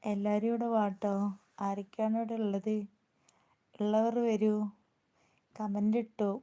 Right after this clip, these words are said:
അതേ, ഷെഫി പോയോ? ഷെഫിയെ, ഇവിടെ വാ. വേറെന്തൊക്കെയാണ്? സുഖാണോ?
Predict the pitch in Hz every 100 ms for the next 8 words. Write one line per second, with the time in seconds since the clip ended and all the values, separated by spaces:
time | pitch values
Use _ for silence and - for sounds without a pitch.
0 | _ 208 196 208 208 220 220 247 226 _
1 | _ _ _ _ - - 226 220 247 247
2 | 262 240 220 208 202 196 - - 214 214
3 | 226 240 247 226 233 226 214 214 214 214
4 | 220 - _ _ _ _ _ _ _ 208
5 | 208 220 233 240 - 240 226 214 214 220
6 | - 208 196 214 214 208